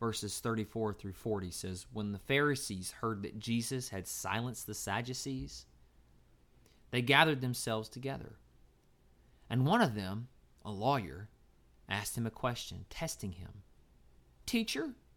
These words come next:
what is the greatest commandment in the law?' And Jesus said to him, 'You shall love the Lord your God with all your heart, and with all your soul, and with all your mind. This is the greatest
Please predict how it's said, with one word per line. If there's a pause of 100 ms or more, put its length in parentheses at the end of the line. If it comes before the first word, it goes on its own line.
(580)
what
is
the
greatest
commandment
in
the
law?' (1700)
And
Jesus
said
to
him,
'You
shall
love
the
Lord
your
God
with
all
your
heart, (540)
and
with
all
your
soul,
and
with
all
your
mind. (880)
This
is
the
greatest